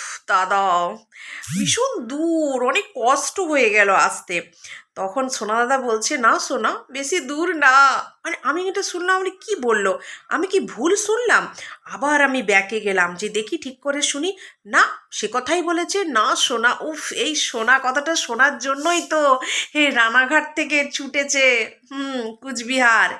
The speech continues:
এই সোনা কথাটা শোনার জন্যই তো। সোনা দাদা, তোমার মুখ থেকে সোনা, সোনা শুনবে। এখন সোনা বনু থেকে সোনা হয়েছে। এবার দেখো, সোনা থেকে আরও কত কিছু হয়। বন্ধুরা, তোমরা দেখতে থাকো।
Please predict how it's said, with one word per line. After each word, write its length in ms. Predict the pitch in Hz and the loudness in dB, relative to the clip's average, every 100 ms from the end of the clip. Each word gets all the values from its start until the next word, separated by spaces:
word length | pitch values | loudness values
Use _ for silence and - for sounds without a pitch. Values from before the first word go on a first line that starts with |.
| - - - | -14 -20 -8
এই 320 | - 349 381 | 0 4 4
সোনা 400 | - - 262 302 | 2 2 4 4
কথাটা 380 | 294 285 311 320 | 4 0 2 2
শোনার 440 | 311 262 254 269 233 | 2 0 2 2 0
জন্যই 360 | 269 277 285 | -4 0 -2
তো। 220 | - 214 | 0 -2
সোনা 260 | 196 233 233 | -2 0 2
দাদা, 340 | 233 247 294 - - - - | 4 2 2 -2 -12 -12 -8
তোমার 340 | 220 254 262 | -2 2 2
মুখ 220 | 233 247 | 0 -6
থেকে 340 | - 254 262 254 | -8 -6 -4 -2
সোনা, 500 | - 240 233 277 320 | -2 0 2 4 4
সোনা 480 | - 247 247 320 359 | 0 0 4 4 4
শুনবে। 520 | 277 214 185 165 - - - | -2 -6 -4 -4 -4 -10 -6
এখন 300 | - 202 277 | -2 -2 -2
সোনা 440 | 269 - 226 277 285 | -4 -4 2 4 4
বনু 400 | 196 226 339 403 | 2 -2 0 0
থেকে 380 | 349 254 240 233 | 0 0 0 0
সোনা 500 | - 269 330 415 370 | -2 0 6 6 6
হয়েছে। 580 | 254 220 208 - 175 - - - - | 2 2 0 -4 -4 -6 -12 -14 -6
এবার 300 | 214 269 240 | 0 0 2
দেখো, 320 | 226 233 214 | 0 2 0
সোনা 440 | 208 - 233 294 359 | 0 -2 0 2 2
থেকে 360 | 311 262 220 208 | 0 0 0 2
আরও 320 | 208 247 277 262 | 4 4 0 0
কত 180 | 214 302 | -2 -2
কিছু 360 | 302 294 247 | -2 -4 -2
হয়। 240 | 220 175 175 | 2 2 0
বন্ধুরা, 440 | 208 247 254 196 190 | -6 -2 2 2 0
তোমরা 260 | 208 220 196 | -4 -2 -2
দেখতে 260 | 180 214 | -4 -10
থাকো। 360 | 196 170 165 | -10 -10 -12